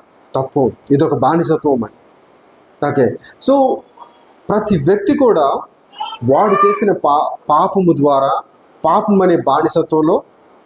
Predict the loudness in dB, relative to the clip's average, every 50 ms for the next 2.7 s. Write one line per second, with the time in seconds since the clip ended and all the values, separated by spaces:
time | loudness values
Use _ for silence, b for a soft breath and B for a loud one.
0 | -2 0 2 2 2 2 2 2 0 0 -2 -4 -6 -10 _ _ _ _ _ _
1 | _ _ _ _ _ _ _ _ _ _ _ _ _ _ _ _ _ _ _ _
2 | _ _ _ _ _ -6 -6 -4 -2 0 0 0 0